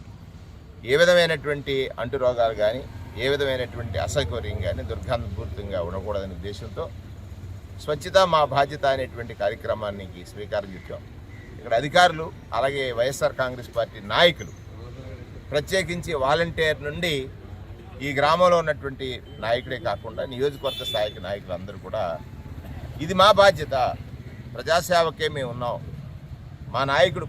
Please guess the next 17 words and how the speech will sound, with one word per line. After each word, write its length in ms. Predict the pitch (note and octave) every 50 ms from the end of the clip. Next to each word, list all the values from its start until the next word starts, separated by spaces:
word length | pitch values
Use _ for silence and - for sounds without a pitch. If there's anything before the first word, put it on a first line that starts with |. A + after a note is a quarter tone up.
| - -
పాలకుడు 360 | C3 D3+ E3 D#3 D3+ D3 C#3 - B2
కాదు 160 | A#2 B2 C3+ G#2+ A#2+
సేవకుడు 420 | A#2 G2+ A2+ A2+ - F#2+ G2 G2+ G2 F2+ - - - - - F#2+
జగన్మోహన్ 420 | G2 G#2+ A#2 A#2 A2 G#2 G#2+ G#2 F2+
రెడ్డి 140 | F2 E2 D#2+ D#2
గారు, 200 | D2 D2 E2 E2 - - - - - - - - - - - - - - - - A2
ఆయన 160 | D3 F3 F#3 F#3+ - -
చేస్తున్నటువంటి 640 | G3 G#3+ E3 - - - F#3+ E3+ - E3+ E3 D#3 - -
సేవలో 320 | C#3+ C#3 D#3 E3 E3 D#3+ D3+ C3+ C3+
మేము 140 | C#3+ D#3 D#3 C3+
కూడా 160 | C3+ C#3 D#3 - - - - - - - - - - - - - G#2+
భాగస్వామ్యులమై 1000 | B2 D3+ E3+ F3 E3 - - D#3 D3 D3 C#3+ C#3+ C3+ B2+ A#2+ A2+ A2+ A#2+ D3 F#3 G3+ - - - - - - - - - - - - - C#3
మీ 80 | E3 F#3+ F#3+ - F3
సేవలో 300 | E3+ F3 F3+ F3 E3 D3+ - C3+
తరిస్తామనే 560 | C3+ D3 C#3+ - D3 C#3 C3+ C3+ B2+ B2 A#2+ A#2
విధంగా 340 | A2 A2 B2 C3 C#3 C#3+ B2+ G#2+ G2+ G#2+ - - - - - - - - - - - - - - - - - - - A#2+
ఈ 40 | B2